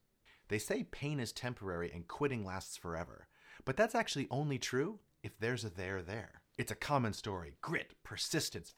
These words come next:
failure's not an option. Winners never quit, and quitters never win. The American way. The problem is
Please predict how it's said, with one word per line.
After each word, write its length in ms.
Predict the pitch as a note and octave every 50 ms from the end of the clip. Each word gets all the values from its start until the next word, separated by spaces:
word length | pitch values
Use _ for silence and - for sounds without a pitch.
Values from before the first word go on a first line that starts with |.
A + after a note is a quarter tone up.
| - -
failure's 420 | - A#3+ G3+ F#3 F3+ F3 E3+ D#3 C3+
not 220 | D3 C#3+ C#3 C#3
an 80 | C3 C3+
option. 420 | C3 B2+ B2 - - A2+ F#2+ F#2
Winners 340 | G#2 C#3+ D3+ D3+ D3 C3+ G#2+
never 240 | A#2+ B2 A#2 - G2
quit, 380 | - - - F#3 F#3 F#3 - - - - -
and 220 | G#2+ G#2 D#2+ -
quitters 500 | - - - C3+ C3+ B2 B2 A#2+ A2+ F#2+
never 320 | G#2 G2+ G#2 G2+ G#2 F#2
win. 220 | F2 D2+ F2+ D#2 - F2+
The 160 | F2+ E2+ E2+
American 760 | F2 F#2 G#2+ A2+ A#2 B2+ B2+ A#2+ A#2 A2+ A2+ A#2 G#2+ G2+ G2
way. 480 | F#2+ F#2+ F#2 F2 D#2+ D2 C#2+ C#2+ - _ _ -
The 60 | A2
problem 320 | - D#3+ G3+ A#3 G#3+ D#3
is 400 | A2 G2 F#2+ F#2 F2+ - - -